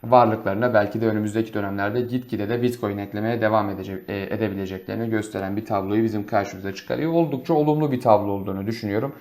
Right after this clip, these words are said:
Burada fiyat düşerken bakın bu arkadaki fiyat burada, e, Bitcoin akümüle etmeleri, Bitcoin biriktirmeleri bizim için oldukça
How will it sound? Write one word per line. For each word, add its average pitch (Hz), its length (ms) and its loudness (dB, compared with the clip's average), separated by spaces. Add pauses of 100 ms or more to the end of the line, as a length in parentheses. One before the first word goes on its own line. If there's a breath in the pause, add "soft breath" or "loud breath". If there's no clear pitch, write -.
(260 loud breath)
Burada 135 200 4
fiyat 127 380 2
düşerken 110 480 -2
bakın 101 300 -2
bu 104 100 4
arkadaki 104 460 -2
fiyat 113 460 -2 (260 loud breath)
burada, 123 460 2 (260 loud breath)
e, 98 280 -2
Bitcoin 107 420 -2
akümüle 98 480 -2
etmeleri, 98 480 -4
Bitcoin 107 460 -4
biriktirmeleri 101 720 -6
bizim 101 220 -4
için - 200 -8
oldukça 123 720 0